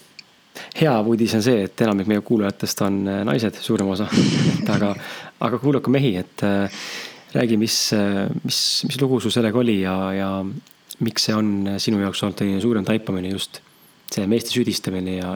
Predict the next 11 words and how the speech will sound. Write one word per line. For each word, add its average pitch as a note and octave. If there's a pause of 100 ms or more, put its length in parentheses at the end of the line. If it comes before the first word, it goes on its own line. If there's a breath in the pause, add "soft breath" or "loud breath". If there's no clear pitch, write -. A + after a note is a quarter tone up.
ja G#2+
võib-olla G2+
suhted -
siis, -
äh, G2+ (1000)
meeste G#2+
või, F#2+ (120)
või, G#2
või G2
mehe G#2+
ka? A2